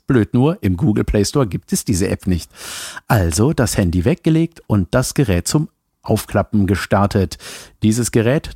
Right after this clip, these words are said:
das man augenscheinlich als Laptop identifizieren könnte, ist lediglich ein beschissenes Chromebook. Ergo kein Windows, ergo kein iTunes. <laughs> Nicht einmal einen Account habe ich erstellt bekommen.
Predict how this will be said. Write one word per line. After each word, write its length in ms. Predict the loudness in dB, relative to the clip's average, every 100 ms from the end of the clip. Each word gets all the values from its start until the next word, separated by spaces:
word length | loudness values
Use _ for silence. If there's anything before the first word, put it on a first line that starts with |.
| -4
das 220 | -2 0
man 140 | -2
augenscheinlich 600 | 0 0 0 0 0 0
als 180 | -4 -2
Laptop 540 | 0 0 0 -6 -6 -4
identifizieren 560 | -2 -2 -2 0 0 2
könnte, 220 | 0 0
ist 220 | -2 0
lediglich 460 | 0 0 -2 -4 -2
ein 160 | 0 2
beschissenes 760 | 0 0 0 0 2 2 0 -6
Chromebook. 680 | 0 2 2 2 0 -2 -12 _ _
Ergo 380 | 0 2 0 -2 _ -4
kein 320 | 0 0 2
Windows, 440 | 2 2 0 -2 -2
ergo 440 | 0 0 0 -4 -6
kein 280 | -2 -2 0
iTunes. 600 | -2 -4 -2 0 0 -2 -4 -14 -8
<laughs> 540 | -8 -6 -8 -8 -12 _ -20 -10 -8 -6 -8 -14 -16 -2
Nicht 280 | 0 2 0
einmal 340 | 0 2 0
einen 200 | 2 0
Account 420 | -2 0 0 2
habe 180 | 0 -2
ich 160 | -4 -4
erstellt 400 | -4 0 -2 -2
bekommen. 400 | -2 0 0